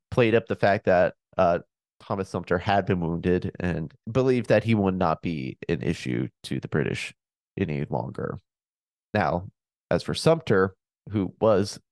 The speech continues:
<laughs> badly wounded during the battle, uh, he would manage to survive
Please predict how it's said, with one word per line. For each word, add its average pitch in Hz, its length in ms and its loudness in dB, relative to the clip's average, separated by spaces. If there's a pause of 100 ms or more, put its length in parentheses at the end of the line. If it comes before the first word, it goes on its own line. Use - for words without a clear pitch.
<laughs> - 640 -12
badly 90 420 2
wounded 87 500 -2
during 87 240 0
the 78 80 -2
battle, 90 480 0 (500)
uh, 101 240 4
he 135 280 -2
would 123 280 2
manage 107 640 -2
to 95 240 -4
survive 98 840 2